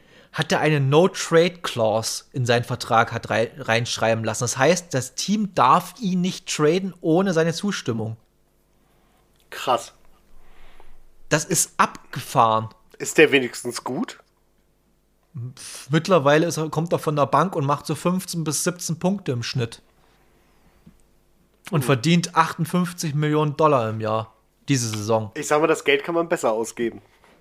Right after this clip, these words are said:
Speaker 1: Auf jeden Fall. Und jetzt hat, der ist dann, und das ist ja nicht mal das Allerdümmste. Das Aller-, Allerdümmste ist, dass die Phoenix Suns vor zwei Jahren gedacht haben, „Komm, wir traden für ihn.“ Also haben
Speaker 2: Okay.
Speaker 1: die Phoenix Suns im Prinzip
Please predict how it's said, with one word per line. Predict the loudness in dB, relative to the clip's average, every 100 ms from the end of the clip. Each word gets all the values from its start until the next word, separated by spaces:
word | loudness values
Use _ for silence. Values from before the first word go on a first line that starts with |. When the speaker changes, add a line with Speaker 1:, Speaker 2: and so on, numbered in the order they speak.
| _ _ _ -10 -4
Speaker 1:
Auf | 2
jeden | 4 4
Fall. | 4 4
Und |
jetzt | 4 2
hat, | 0 -4 -4 4
der | 4
ist | 6
dann, | 4 2 -2 -2
und | 0
das | 0 0
ist | 0
ja |
nicht | 0 0
mal | -2
das | 0
Allerdümmste. | 4 4 4 2 2 0 -2 -8 _ _ _ _ _ _ -12
Das | -8 4
Aller-, | 6 8
Allerdümmste | 6 6 4 2 0
ist, | 0 0 -6 -6
dass | -2 -2
die | -2
Phoenix | -2 -2 -2 -2 -2
Suns | 0 0 -2
vor | -4 -4
zwei | -2 2 4
Jahren | 6 4 2
gedacht | 2 0 0
haben, | -2 -2
„Komm, | -2 -4 -2
wir | -2
traden | -2 4 4 4 0
für | -2 -2 -2
ihn.“ | -2 -4 -4 -10 -20 _ _ _ _ _ _ _ _ _ _ _ _ _ _ _ _ _ _ _ _ _ _
Also | 2 4 4
haben | 2
Speaker 2:
Okay. | 2
Speaker 1:
die | 0
Phoenix | -2 0 0
Suns | 4 4 4 -4
im | -2
Prinzip | -2 0 0 -2